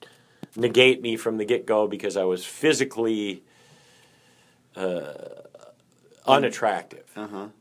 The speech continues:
Speaker 2: Unhealthy.
Speaker 1: So, yeah, unheal-, yeah, and people perceive it as, as, as unhealthy, even though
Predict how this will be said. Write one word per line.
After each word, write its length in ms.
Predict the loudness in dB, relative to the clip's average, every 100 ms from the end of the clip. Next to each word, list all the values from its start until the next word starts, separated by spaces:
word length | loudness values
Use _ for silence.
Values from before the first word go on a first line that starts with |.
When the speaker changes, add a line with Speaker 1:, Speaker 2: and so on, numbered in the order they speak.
| _ _ _
Speaker 2:
Unhealthy. 600 | -18 -14 -14 -14 -18 -20 _ -10
Speaker 1:
So, 320 | 2 8 8
yeah, 320 | 10 8 6 -2
unheal-, 380 | -6 0 0 0
yeah, 220 | 2 2 4
and 200 | 2 2
people 300 | 0 2 2
perceive 480 | 2 -4 -2 -4 -2
it 80 | 2
as, 260 | 2 0 -4 -4
as, 180 | -4 -2
as 280 | -2 0
unhealthy, 640 | 0 2 4 4 2 -4 0
even 180 | 2 6
though 360 | 8 8 6